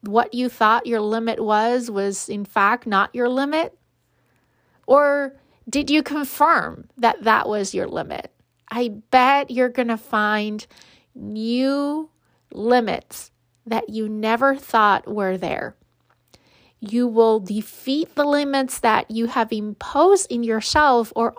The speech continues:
others have imposed in you. Because let's be realistic, that happens more often than not. What we believe our limits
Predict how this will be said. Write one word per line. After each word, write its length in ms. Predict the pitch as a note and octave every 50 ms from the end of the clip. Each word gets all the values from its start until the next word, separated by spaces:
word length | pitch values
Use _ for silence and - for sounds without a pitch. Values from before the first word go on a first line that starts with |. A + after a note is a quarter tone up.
| - A4+
others 380 | B3+ D4+ F4+ G4+ F4+ D4+ B3+ -
have 240 | - A#3+ A3+ A#3
imposed 580 | A#3 G#3+ G#3+ - - - G#3+ G#3 G#3 G#3 - -
in 120 | G#3 G3+
you. 400 | G3+ F#3+ F#3 - - - - - _ _ _ _ _ _ _ _ _ _ _ _ _ _
Because 760 | - A#3 A#3 - - B3 A#3 A#3 A3+ A3 A3 A3+ A3 G#3+ - - -
let's 240 | - A#3+ C4 C4 B3+
be 160 | B3+ C4 B3
realistic, 800 | A#3+ A#3+ A3+ A3 G#3 A3 G#3+ G#3+ - - - D3+ - - - - _ _ _ _ _ _ _ _ _ _ _ _ _ _ _ _ _ _ -
that 400 | - A3+ - A#3 A3+ A#3+ B3 B3+
happens 640 | C4 - - A3+ A3+ A3+ - - G3+ G3 G3 - -
more 160 | G#3+ G3+ G3 - G#3+
often 460 | G3+ F#3+ F#3+ - - G#3 G3 G3 G#3+
than 200 | G3 F#3+ G3+ A3+
not. 460 | B3+ C#4 D4 - - - - - - - - _ _ _ _ _ _ _ _ _ _ _ _ _ _ _ -
What 320 | G#3+ G#3+ B3+ C#4 - F4+
we 100 | E4 E4+
believe 480 | C4 D4+ C#4+ C4+ C#4 C4+ C4+ C4+ C4 C4
our 140 | A#3+ -
limits 500 | - A3+ A3+ A#3+ A#3+ A#3 A3+ G#3+ - -